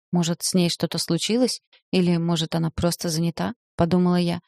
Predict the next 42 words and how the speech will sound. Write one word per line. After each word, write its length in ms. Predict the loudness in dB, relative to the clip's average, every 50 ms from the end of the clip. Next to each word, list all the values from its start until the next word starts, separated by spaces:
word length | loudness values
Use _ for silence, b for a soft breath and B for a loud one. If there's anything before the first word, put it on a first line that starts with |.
| b b b b
и 60 | 4
её 180 | 6 6 6 6
визиты 360 | 4 2 -2 -2 -2 -2 -2
ко 140 | 0 2 2
мне 160 | 2 2 0
были 200 | 0 0 0 -2
второстепенными 760 | -2 -2 -2 -2 -2 -2 -4 -6 -2 0 2 2 2 2 2
и 60 | 0 0
неважными. 580 | -2 0 0 0 0 0 0 -2 -4 -4 -6 -10 _ _ _ _ _ _ _ 0
Там, 200 | 2 4 6 6
наверху, 440 | 6 6 4 0 0 2 4 6 6
у 60 | 6
неё 240 | 6 4 2 0 -2
была 200 | -2 -2 -2 -2
целая 400 | -2 0 0 0 2 0 0 0
жизнь, 300 | 0 0 -2 -2 -4 -8 _ b b b b
с 140 | b -2 0
людьми 380 | 0 0 0 0 0 2 0
и 20 | 0
дневным 380 | 0 -2 -2 -2 0 -2 0
светом, 480 | 0 0 0 0 0 0 -2 -6 -10 -8 _
о 80 | -6 -4
котором 360 | -4 -2 0 2 2 2 2
я 160 | 2 2 0
ничего 320 | 0 0 0 0 0 2 2
не 120 | 2 2
знала. 360 | 0 0 0 0 -2 -4 -6 -12 _ _ _ _ _ _ _ 2
Но 80 | 4 4
несколько 440 | 6 6 4 4 2 0 0 2 2
минут 200 | 2 2 0 -2
спустя 360 | -2 -4 -4 -4 -2 0 0
я 220 | 0 2 2 0
увидела 360 | 0 0 0 0 0 0 -2 -2
её. 220 | -2 -2 -4 -8 -10 b b b b b
Она 160 | b 2 2 4
торопливо 440 | 4 2 2 2 2 2 2 2
шла 220 | 2 2 2 2 2
по 140 | 2 2 0
набережной, 680 | 0 0 0 0 -2 -2 -2 -4 -4 -6 -8 -8 -10 -6
быстрее, 480 | -2 -2 -2 0 0 0 2 2 2
чем 240 | 2 2 2 2 2
обыкновенно, 680 | 2 -2 -4 -2 0 0 2 2 2 2 0 -4 -6